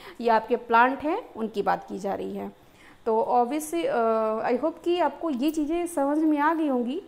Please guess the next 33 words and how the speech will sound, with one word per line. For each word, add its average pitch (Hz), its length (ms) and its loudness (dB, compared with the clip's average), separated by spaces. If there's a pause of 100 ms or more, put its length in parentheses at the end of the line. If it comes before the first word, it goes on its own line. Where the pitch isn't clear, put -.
कि 294 80 -2
अब 294 160 -4
टिश्यू 277 220 -4
की 320 100 -4
importance 285 560 -2
क्या 302 140 0
है 262 300 -4 (480)
और 226 320 4
टिश्यू 277 340 -4 (100)
क्या 269 140 4
होते 311 380 2
हैं, 320 180 0 (180)
क्यों 294 200 0
ज़रूरी 311 460 0
है, 359 160 0 (340)
इतना 302 300 -2
तो 269 120 -2
आपको 214 360 0
clear 220 320 0
हो 196 100 -4
गया 180 180 -6
होगा। 180 300 -8 (680)
अब 294 140 2
हम 330 140 2
next 277 420 0
video 247 420 0
में 285 180 0
लाएंगे 247 460 0
आपके 240 580 -2
जो 233 520 -2
malstomatic 226 760 -2
tissue 269 300 -4
हैं 311 320 -4